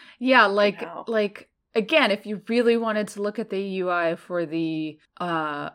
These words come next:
Speaker 1: for other apps, like chat apps, there's, like, Instagram and Facebook and,
Speaker 2: Mm-hmm.
Speaker 1: and the Meetup, the Twitter,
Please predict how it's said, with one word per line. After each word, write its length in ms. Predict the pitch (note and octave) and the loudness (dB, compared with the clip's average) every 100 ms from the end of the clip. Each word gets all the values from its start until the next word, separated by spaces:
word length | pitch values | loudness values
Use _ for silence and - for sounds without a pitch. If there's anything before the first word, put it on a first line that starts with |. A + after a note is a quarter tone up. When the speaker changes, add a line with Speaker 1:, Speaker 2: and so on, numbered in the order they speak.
| - | -8
Speaker 1:
for 460 | G3 F#3+ F3+ E3+ - | -2 2 2 0 -4
other 500 | F#3 F#3 F3+ E3+ E3 _ _ | -2 0 2 0 -4 _ _
apps, 600 | - F3 F3 - - - - _ - | -2 2 2 2 -8 -16 -20 _ -8
like 280 | E3 D3+ - _ _ - | -6 -6 -10 _ _ -14
chat 340 | - F#3 D#3 C#3 | 0 2 2 0
apps, 460 | C3 - - - _ _ _ _ | -2 -4 -12 -20 _ _ _ _
there's, 520 | - F#3+ E3+ D#3+ - - _ - | 2 4 4 0 -8 -14 _ -4
like, 300 | F3 C#3 - - | -2 -2 -8 0
Instagram 1000 | A3 G3+ - G3 E3 F3+ F3 D#3+ D#3 D3+ | 2 2 -2 -4 -2 -2 0 -2 -4 -4
and 160 | E3 F3+ | -6 -8
Facebook 1040 | - G#3+ G#3 G#3 - - F3+ D#3+ D#3+ - - | 0 4 4 4 -2 -4 0 2 0 -6 -10
and, 520 | F3+ F3 E3+ E3 D#3+ D3+ - - - - | -6 -4 -4 -4 -4 -8 -12 -20 -16 -14
Speaker 2:
Mm-hmm. 380 | G3 - G3 C4 - _ - G3 | -14 -14 -10 -10 -12 _ -8 -4
Speaker 1:
and 420 | F#3 F3 - F3 | -2 -4 -8 -4
the 80 | G3 | -2
Meetup, 540 | F#3+ F#3 G#3 G3 D3+ - _ - - | 0 2 4 4 4 0 _ -20 -6
the 380 | E3+ D#3 D#3 D#3 - - | -4 -2 -4 -8 -12 -20
Twitter, 680 | - - G#3 G3 D#3+ D3 D3+ | -8 4 6 6 4 2 -2